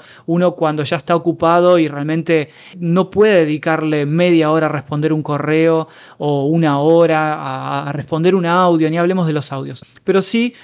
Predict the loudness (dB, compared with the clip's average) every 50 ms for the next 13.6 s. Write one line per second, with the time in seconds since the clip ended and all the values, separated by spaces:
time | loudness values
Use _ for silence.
0 | -20 -18 -8 -4 -2 0 0 0 0 -2 0 0 -2 -2 -2 -6 -4 -6 -4 -6
1 | -6 -4 -4 -4 -4 -2 -2 0 2 2 2 2 2 0 -2 -4 -10 -10 -8 -6
2 | -6 -6 -4 -4 -4 -2 -2 -2 -2 -2 -2 -2 -2 -4 -6 -16 -20 -20 -18 -12
3 | -12 -12 -8 -6 -4 -2 0 0 0 -2 -2 -2 -4 -6 -4 -4 -4 -2 -2 -2
4 | -4 -2 0 0 0 2 0 0 -2 -2 -2 -2 -2 -6 _ -20 -20 -18 -10 -6
5 | -4 -4 -4 -2 0 2 2 2 2 0 0 -2 0 0 0 -2 -2 -4 -6 -4
6 | -4 -4 -4 -4 -4 -4 -6 -4 -2 -2 0 2 2 2 2 0 0 0 0 0
7 | 0 0 -2 -2 -4 -4 -6 -6 -8 -8 -6 -6 -6 -6 -4 -4 -4 -2 -2 -2
8 | -2 -2 -2 -2 -2 -2 -2 0 0 0 2 2 2 2 2 2 2 2 2 0
9 | -2 -2 -2 -2 -2 -2 -2 -2 -2 0 0 2 2 0 0 0 -2 -4 -6 -6
10 | _ -8 -4 -2 0 0 0 0 0 -2 -2 0 -2 -2 -2 -6 _ -18 -20 -20
11 | -20 -20 _ -2 0 0 2 2 2 0 0 -2 -4 -6 -4 -4 -4 -2 -2 -2
12 | -2 -2 -2 -4 -6 -6 -6 -8 -6 -2 -2 0 0 0 0 -2 -2 -2 -4 -2
13 | -4 -4 -4 -2 -2 -2 -4 -2 -2 -4 -4 -4